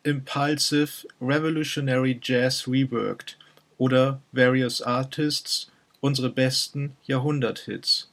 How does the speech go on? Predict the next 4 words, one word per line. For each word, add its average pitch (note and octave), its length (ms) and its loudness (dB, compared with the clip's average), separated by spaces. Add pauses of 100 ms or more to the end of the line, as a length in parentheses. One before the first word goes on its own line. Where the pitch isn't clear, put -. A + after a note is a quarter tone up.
(160)
Harald A#2 320 -2
Schmidt, - 460 -4 (160)
Live-Mitschnitt B2+ 960 -2 (340)
und C3+ 320 0